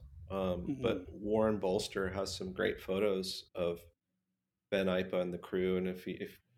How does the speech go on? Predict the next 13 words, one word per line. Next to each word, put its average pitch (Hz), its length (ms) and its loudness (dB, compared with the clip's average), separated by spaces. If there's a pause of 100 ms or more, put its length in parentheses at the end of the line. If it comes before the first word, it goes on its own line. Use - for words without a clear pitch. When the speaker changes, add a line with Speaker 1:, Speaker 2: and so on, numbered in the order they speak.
(120)
Speaker 1:
if - 240 -12
you 90 80 -10
can, 98 380 0
maybe 95 220 -2
reach 92 280 -4
out 95 180 2
to 90 120 -4
the 87 320 -2
Ipa 92 300 -4
family, 85 520 -4 (220)
and 85 280 -10
Speaker 2:
Gosh. 101 480 -10
Speaker 1:
be, 110 200 0